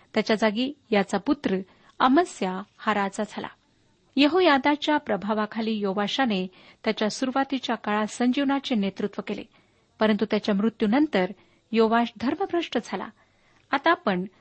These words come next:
पंचवीसाव्या अध्यायाकडे वळत आहोत. परमेश्वर ज्याच्या त्याच्या कृत्यांप्रमाणे प्रत्येकाचा न्याय करतो, हे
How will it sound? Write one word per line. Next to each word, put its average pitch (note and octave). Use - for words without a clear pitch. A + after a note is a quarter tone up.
पंचवीसाव्या G#3
अध्यायाकडे A3
वळत F#3+
आहोत. G3+
परमेश्वर B3+
ज्याच्या D4
त्याच्या A3
कृत्यांप्रमाणे A3+
प्रत्येकाचा G3+
न्याय G3
करतो, G3
हे G#3+